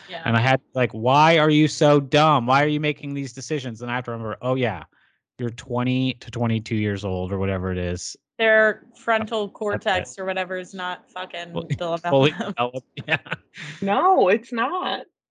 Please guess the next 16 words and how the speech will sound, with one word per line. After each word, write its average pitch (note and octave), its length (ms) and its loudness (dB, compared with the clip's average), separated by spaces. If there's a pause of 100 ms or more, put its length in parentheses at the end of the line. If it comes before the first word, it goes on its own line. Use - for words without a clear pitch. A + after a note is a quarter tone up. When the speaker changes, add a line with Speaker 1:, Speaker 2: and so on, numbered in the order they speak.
(560)
Speaker 3:
Oh A3 440 -4 (160)
God, F3+ 300 -10
that's F#3+ 240 -10
so F#3 200 -4
bad. F3 420 -6 (1800)
Um. G#3 600 0 (1120)
Oh, A#3 340 2
all B3 140 4
right. G3+ 300 2 (420)
Well, C#4 400 2 (160)
Tom, D4 460 -8 (960)
we've B3+ 180 -18
come D4 280 -10
to D#4+ 100 0
the C#4+ 160 2
end. G#3 400 -2